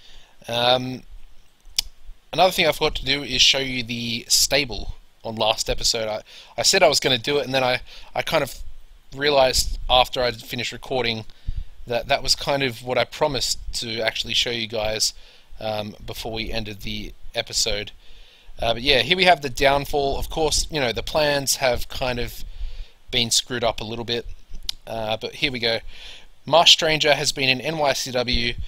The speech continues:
for a few years. While he has had some success here in winning the King of New York tournament, he is yet to achieve true greatness. He has recruited,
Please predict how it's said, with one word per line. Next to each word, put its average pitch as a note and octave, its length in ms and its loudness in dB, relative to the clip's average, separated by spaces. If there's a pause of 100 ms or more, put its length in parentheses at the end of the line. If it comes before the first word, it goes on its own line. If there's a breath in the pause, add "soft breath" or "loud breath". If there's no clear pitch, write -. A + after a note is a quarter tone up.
(280 loud breath)
for B2 320 -2
a A2+ 40 -4
few B2 220 -8
years. A2+ 520 0
While B2 240 -2
he B2+ 120 -2
has A#2+ 120 -2
had C3+ 200 -2
some C3+ 140 -6
success - 1000 2 (540)
here A#2+ 420 4
in A2+ 120 -6
winning A#2 260 -4
the A2 240 0 (520 loud breath)
King B2 180 6
of A2+ 100 0
New A#2+ 80 -2
York A#2 320 -2 (120)
tournament, B2 460 -4 (400 loud breath)
he B2 160 -4
is B2 140 2
yet C3+ 180 0
to C3+ 140 -6
achieve A#2 460 0 (120)
true A#2+ 320 -6
greatness. A2+ 720 -2 (400 loud breath)
He B2 100 -6
has B2 160 0
recruited, C3+ 500 -2